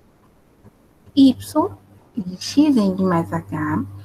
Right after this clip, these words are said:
está aproximado a y de Xn mais y, ou, desculpa, mais h, que multiplicamos y' de Xn.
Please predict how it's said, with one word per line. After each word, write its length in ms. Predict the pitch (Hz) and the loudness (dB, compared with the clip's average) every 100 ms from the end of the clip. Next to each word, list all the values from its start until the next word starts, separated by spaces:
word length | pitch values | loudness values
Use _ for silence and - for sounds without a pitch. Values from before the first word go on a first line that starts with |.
| - | -10
está 320 | 208 - 196 | -8 2 4
aproximado 1000 | 190 - 277 277 285 214 175 165 170 247 - - - | 4 6 4 4 4 4 4 2 0 -2 -6 -20 -2
a 220 | - 196 | 4 4
y 120 | 233 285 - 285 | 4 -2 2 2
de 100 | 220 | 2
Xn 800 | 214 - 196 180 165 165 185 247 - - | -2 -10 -12 -12 -10 -6 -6 -6 -10 -6
mais 380 | 214 208 208 208 - - - - - - | -2 0 0 -4 -12 -20 -20 -20 -20 -4
y, 180 | 240 254 - 302 311 - - - - - | -2 -2 0 2 2 2 -14 -20 -20 -8
ou, 240 | 214 196 180 | 0 0 -2
desculpa, 380 | - 185 - | -12 -8 -4
mais 280 | 180 202 226 | 2 2 2
h, 480 | 240 208 185 170 285 - _ _ | 0 0 2 2 0 -10 _ _
que 80 | 226 | 0
multiplicamos 1000 | 220 220 - 208 214 208 214 - - - - | 0 0 -6 -6 -4 -4 -6 -12 -16 -18 -6
y' 120 | 254 | -4
de 640 | 277 - 311 277 233 254 269 | -4 0 2 4 2 0 -4
Xn. 680 | - 285 277 190 160 185 | -6 -4 -4 -4 -6 -8